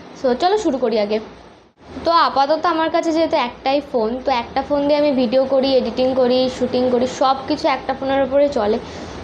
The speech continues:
তো সেই কারণে আমি কমেন্টগুলোকে আগে সব খাতায় লিখে নিয়েছি, ডায়েরিতে নোট করে। তারপরে এখন এখান থেকে দেখে দেখে আমি তোমাদেরকে বলবো।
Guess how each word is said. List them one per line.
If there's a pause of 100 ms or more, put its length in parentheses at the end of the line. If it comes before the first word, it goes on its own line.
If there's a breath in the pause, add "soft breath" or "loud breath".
তো
সেই
কারণে
আমি
কমেন্টগুলোকে
আগে
সব
খাতায়
লিখে
নিয়েছি,
ডায়েরিতে
নোট
করে। (420 loud breath)
তারপরে
এখন
এখান
থেকে
দেখে
দেখে
আমি
তোমাদেরকে
বলবো।